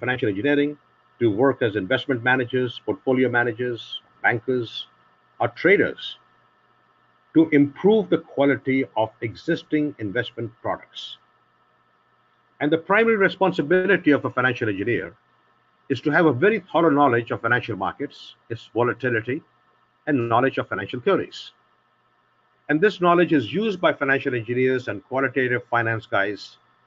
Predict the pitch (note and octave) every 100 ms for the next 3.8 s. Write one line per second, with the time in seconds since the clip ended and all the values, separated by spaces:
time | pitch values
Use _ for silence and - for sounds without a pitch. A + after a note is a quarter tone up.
0 | _ _ A#2+ G#2+ G#2 B2 B2 - C#3+ C3+
1 | B2 A#2+ - A#2 A2 - - _ _ _
2 | _ _ - A2+ A2+ A#2 G#2+ A2+ - -
3 | G2 G2+ F#2 - F2+ D#2+ -